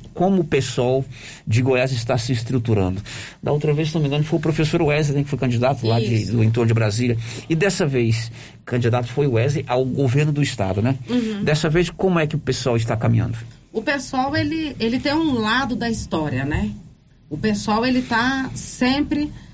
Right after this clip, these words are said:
Speaker 2: ao lado das pessoas, das mulheres, do,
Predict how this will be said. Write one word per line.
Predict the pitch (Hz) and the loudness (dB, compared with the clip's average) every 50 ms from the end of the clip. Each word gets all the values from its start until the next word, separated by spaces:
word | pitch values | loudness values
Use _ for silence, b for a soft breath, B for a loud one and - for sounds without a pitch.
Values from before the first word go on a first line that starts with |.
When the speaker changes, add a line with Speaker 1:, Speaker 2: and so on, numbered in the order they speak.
| B B B - | B B B -4
Speaker 2:
ao | 208 240 262 254 | -2 0 2 2
lado | 233 214 196 185 196 214 233 202 202 254 254 254 233 220 190 175 170 | 2 0 0 0 0 0 0 0 0 0 0 0 0 -2 -4 -6 -2
das | 202 233 262 - | -2 -2 -2 -2
pessoas, | - 277 247 214 - - 254 226 220 233 262 277 269 233 196 | -2 -2 -2 -2 -2 -2 0 2 2 2 0 0 -2 -2 0
das | 233 226 214 | -2 0 0
mulheres, | 226 226 202 175 180 196 220 240 254 254 254 269 254 233 208 196 175 | 0 0 0 0 0 0 0 0 0 0 0 -2 -2 -4 -4 -6 -8
do, | 156 202 202 202 190 175 160 | -6 -4 -4 -4 -4 -4 -6